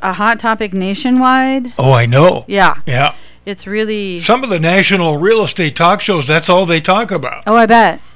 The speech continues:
Speaker 2: It's
Speaker 1: Oh, I
Speaker 2: just,
Speaker 1: bet.
Speaker 2: "We can't find any houses
Speaker 1: We can't
Speaker 2: to
Speaker 1: find
Speaker 2: sell."
Speaker 1: any houses. Um, I saw a statistic here, I don't know, I, I remember if it's this week or last week,
Speaker 2: Uh-huh.
Speaker 1: nationwide,
Speaker 2: Uh-huh.
Speaker 1: about, uh,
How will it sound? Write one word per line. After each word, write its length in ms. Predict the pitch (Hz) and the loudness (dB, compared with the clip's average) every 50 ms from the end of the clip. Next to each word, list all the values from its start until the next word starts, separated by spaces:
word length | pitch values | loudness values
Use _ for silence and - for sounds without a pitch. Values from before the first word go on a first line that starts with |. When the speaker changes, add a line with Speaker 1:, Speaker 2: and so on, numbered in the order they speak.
| - - | -12 -8
Speaker 2:
It's 140 | - - 208 | -6 -4 -2
Speaker 1:
Oh, 20 | |
I 40 | 208 | 0
Speaker 2:
just, 180 | - 147 - 190 | 0 0 0 -2
Speaker 1:
bet. 100 | 175 - - - - | -4 -8 -16 -14 -8
Speaker 2:
"We 100 | - 156 | -6 -4
can't 280 | 156 - 185 226 233 - | 0 2 2 0 0 0
find 240 | 190 214 240 233 214 | 2 2 2 2 2
any 160 | 196 202 208 | 2 2 2
houses 360 | 190 - 233 262 262 - 165 214 | 2 4 4 2 2 2 0 0
Speaker 1:
We 60 | 220 | 0
can't 200 | - 262 247 240 | 2 2 2 4
Speaker 2:
to 60 | 247 | 4
Speaker 1:
find 120 | 254 240 247 | 4 4 4
Speaker 2:
sell." 80 | 240 | 4
Speaker 1:
any 120 | 226 226 220 | 2 0 0
houses. 340 | 220 214 220 208 208 185 - - - - - - - - - - - - 208 | -2 -2 -2 -2 -6 -8 -10 -12 -18 -20 -20 -20 -20 -20 -18 -18 -12 -6 -4
Um, 520 | 220 214 208 196 190 185 180 170 170 - - - - | 0 0 2 2 2 0 -2 -4 -10 -14 -16 -18 -16
I 320 | 53 - - - 170 202 214 | -16 -10 -2 0 2 2 2
saw 280 | - - 254 247 254 269 | 2 2 2 4 4 2
a 40 | |
statistic 680 | 269 - 285 269 - 277 262 - - 262 254 240 - - | 0 -2 -6 -6 -4 -4 -4 -2 0 -2 -2 -2 -4 -10
here, 1400 | - - - 233 226 226 226 226 226 226 226 226 226 226 220 220 220 220 214 214 214 208 208 208 214 208 202 202 202 208 240 - - 285 | -16 -8 -4 -2 0 2 4 4 4 4 4 4 2 2 2 2 0 0 0 -2 -2 -2 -2 -4 -4 -6 -8 -10 -12 -16 -18 -12 -4 -2
I 160 | 311 262 185 | 0 2 2
don't 260 | 170 170 175 - - | 0 0 -4 -8 -10
know, 140 | 165 190 208 - - | -8 -8 -6 -4 -2
I, 100 | 196 208 | 0 0
I 40 | 208 | 0
remember 280 | 202 208 196 190 190 | 0 0 -2 -4 -4
if 60 | 185 | -6
it's 80 | 185 - | -8 -12
this 200 | - 190 190 - | -12 -12 -12 -12
week 140 | - 196 - | -12 -12 -6
or 60 | 190 | -2
last 200 | 180 180 175 - - | -2 0 0 -2 -4
week, 140 | 156 147 - - - | -10 -10 -12 -10 -6
Speaker 2:
Uh-huh. 180 | - 135 156 190 | -2 -2 0 0
Speaker 1:
nationwide, 680 | 247 247 - 254 240 226 214 190 180 180 180 202 - - | -2 -4 -4 -4 -4 0 2 2 2 2 0 -2 -6 -8
Speaker 2:
Uh-huh. 220 | - 135 135 170 - - | -4 -2 -2 -2 -2 -2
Speaker 1:
about, 680 | - 208 214 208 208 202 202 202 208 208 202 196 - - - - | -2 -2 -2 -2 0 0 2 2 2 2 0 0 -4 -8 -8 -6
uh, 420 | - 190 185 180 180 175 175 175 | -4 -2 0 0 0 -2 -2 -4